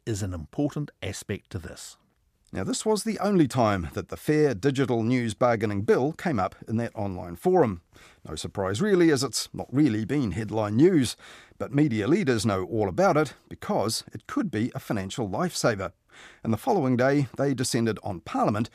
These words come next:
Speaker 2: to try and persuade M Ps to turn it into law.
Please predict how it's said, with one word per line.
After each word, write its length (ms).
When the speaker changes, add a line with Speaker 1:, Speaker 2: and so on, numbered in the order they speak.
Speaker 2:
to 80
try 240
and 100
persuade 400
M 160
Ps 340
to 120
turn 240
it 160
into 220
law. 380